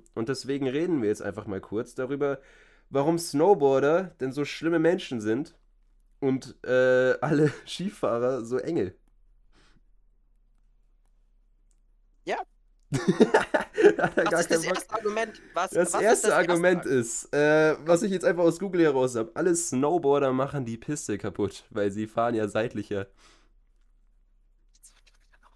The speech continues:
Speaker 2: Bei mir schiebt grad die Aggression wieder. Ich muss mich ganz kurz mal ein bisschen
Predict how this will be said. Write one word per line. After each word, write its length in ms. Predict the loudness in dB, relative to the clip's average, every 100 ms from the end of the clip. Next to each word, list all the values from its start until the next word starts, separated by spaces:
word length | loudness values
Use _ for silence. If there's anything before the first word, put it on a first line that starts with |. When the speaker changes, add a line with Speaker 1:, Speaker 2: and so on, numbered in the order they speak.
| -20 _ -20 _ _ _ -20 -20 -20 -20 -10
Speaker 2:
Bei 100 | -10
mir 160 | -8 -10
schiebt 260 | -12 -14
grad 180 | -10 -8
die 60 | -10
Aggression 440 | -14 -16 -16 -16
wieder. 80 | -14
Ich 80 | -14
muss 120 | -16 -16
mich 120 | -14
ganz 200 | -14 -12
kurz 160 | -16
mal 100 | -12
ein 80 | -14
bisschen 300 | -14 -16 -16